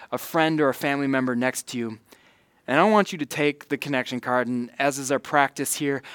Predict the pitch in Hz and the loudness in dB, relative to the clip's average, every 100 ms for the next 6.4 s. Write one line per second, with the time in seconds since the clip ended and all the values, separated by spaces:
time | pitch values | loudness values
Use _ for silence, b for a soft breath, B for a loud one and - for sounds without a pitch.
0 | B 131 147 - 175 120 _ - 151 160 | B -2 0 0 -2 -2 _ 2 4 4
1 | 170 156 143 135 123 117 - 139 120 - | 0 0 2 2 2 0 -4 -4 -4 -4
2 | 127 - 127 120 123 143 151 139 139 - | -12 -6 -6 -6 -10 -2 0 4 2 2
3 | 143 139 131 123 - 123 113 113 123 120 | -2 -2 0 0 -2 -8 -8 -2 0 0
4 | 120 123 151 175 - 151 127 160 160 151 | -2 -2 -2 -4 -6 -8 0 0 2 0
5 | 143 123 135 135 123 _ B - 98 110 | -2 -2 0 0 -2 _ B -14 -12 -12
6 | 95 104 - | -16 -18 -18